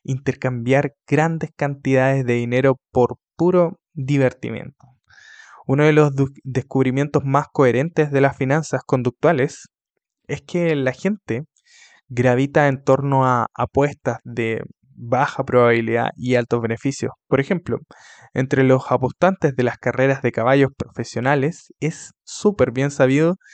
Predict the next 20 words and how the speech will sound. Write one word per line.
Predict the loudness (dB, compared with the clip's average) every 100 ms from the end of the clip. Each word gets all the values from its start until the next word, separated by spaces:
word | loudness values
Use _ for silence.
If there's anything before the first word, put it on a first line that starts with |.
| -20 -20 -4
que | -2
es |
mucho | 0 0 0 -4
más | -2 -2
fácil | -2 -2 -2
hacer | 2 0 2
dinero | 0 0 2 0
con | 0 0
los | 0
jinetes | -2 -6 -4 -4
favoritos | 0 2 2 -2 -4 -6 -10 _ _ -20 -20 _
que | -4 0
con | 2
los | 2
que | -2
tienen | 0 -2 -2
pocas | 0 -2 0 -4
posibilidades | -4 -2 -2 0 -2 -2
de | -6 -8
éxito. | -8 -12 -12